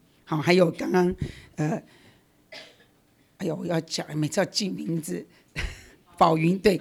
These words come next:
也是一样。其实我们依靠，在你的生命里面，<laughs> 你依靠什么？好，什么东西会让你的心震动？好，那其实这边就讲到，依靠耶和华的像锡安山是不动摇的，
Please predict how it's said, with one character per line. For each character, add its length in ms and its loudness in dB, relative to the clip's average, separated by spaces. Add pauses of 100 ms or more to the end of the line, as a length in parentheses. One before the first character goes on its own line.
也 100 0
是 160 2
一 80 2
样。 140 0 (260)
其 140 2
实 80 6
我 80 10
们 140 4
依 120 4
靠， 300 2 (220)
在 160 6
你 120 6
的 80 4
生 220 6
命 220 8
里 100 4
面， 220 6 (420)
<laughs> 400 -10
你 140 4 (100)
依 160 6
靠 320 6
什 320 0
么？ 240 -4 (260)
好， 160 -2 (280)
什 140 4
么 60 4
东 160 6
西 200 4
会 160 2
让 200 2
你 80 2
的 140 -2
心 340 0
震 220 4
动？ 180 -6 (480)
好， 200 -8 (220)
那 120 4
其 160 0
实 260 4 (280)
这 100 2
边 100 4
就 120 6
讲 240 0
到， 200 4 (380)
依 140 4
靠 240 2
耶 120 2
和 100 0
华 120 0
的 180 -2
像 200 -2
锡 280 0
安 160 4
山 320 -2 (220)
是 140 2
不 180 -2
动 320 4
摇 240 -8
的， 180 -12